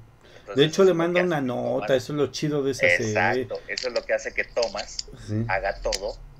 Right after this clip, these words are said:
Speaker 1: por reconstruir esa línea temporal donde Bruce está vivo.
Speaker 2: Así es, pues lo hace
Speaker 1: Y
Speaker 2: todo
Speaker 1: haciendo
Speaker 2: por su hijo.
Speaker 1: paréntesis, haciendo paréntesis, ya prepárense porque en este mes sale, eh, Flashpoint Beyond, que es una historia donde qué pasa si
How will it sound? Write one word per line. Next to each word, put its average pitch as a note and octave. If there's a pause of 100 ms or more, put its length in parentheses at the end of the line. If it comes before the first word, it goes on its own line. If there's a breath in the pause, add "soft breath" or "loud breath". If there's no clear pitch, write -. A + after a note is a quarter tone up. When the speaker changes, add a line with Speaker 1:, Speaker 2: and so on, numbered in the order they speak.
(120)
Speaker 1:
por G2
reconstruir F#2
esa G2+
línea G2+
temporal F#2+
donde G2
Bruce -
está -
vivo. G#2+ (160)
Speaker 2:
Así A#2+
es, - (360 soft breath)
pues A#2
lo C3
hace D#3
Speaker 1:
Y -
Speaker 2:
todo -
Speaker 1:
haciendo E3+
Speaker 2:
por C3+
su D3+
hijo. F#3+
Speaker 1:
paréntesis, D3 (180)
haciendo G#2+
paréntesis, C3+
ya F2+ (100)
prepárense A2+ (160)
porque B2
en F2
este G2
mes A2+
sale, G2
eh, D#2+ (100)
Flashpoint F#2+ (260)
Beyond, E2+ (680 loud breath)
que G2
es -
una A2
historia G#2+
donde F2+
qué A#2
pasa G#2
si -